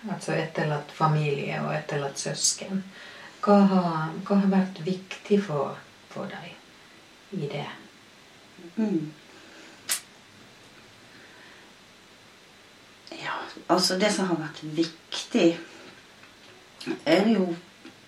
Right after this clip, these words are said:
Speaker 2: og søsken, tenker jeg, altså nå døde vår mor, eh, før, eh, søsteren min døde.
Speaker 1: Mhm.
Speaker 2: Eh, så oss søsken,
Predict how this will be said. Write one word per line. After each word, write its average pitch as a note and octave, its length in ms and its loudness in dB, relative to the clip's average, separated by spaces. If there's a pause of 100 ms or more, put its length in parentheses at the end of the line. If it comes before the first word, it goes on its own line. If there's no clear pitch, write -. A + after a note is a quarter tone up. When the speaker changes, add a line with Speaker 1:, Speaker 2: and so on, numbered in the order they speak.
(280)
Speaker 2:
og G3 120 6
søsken, - 760 2
tenker F#3 300 -2
jeg, F#3+ 160 2
altså G3 180 0
nå F#3+ 180 4
døde E3 480 2 (340)
vår E3+ 180 2
mor, D3+ 380 2 (840)
eh, D#3+ 480 -4
før, - 440 0 (600)
eh, D3+ 520 -8 (280)
søsteren - 500 -2
min - 120 -2
døde. - 300 -6 (120)
Speaker 1:
Mhm. F#3+ 340 2 (1040)
Speaker 2:
Eh, D#3+ 440 -2
så - 580 -4
oss A3+ 180 8
søsken, A#3 840 4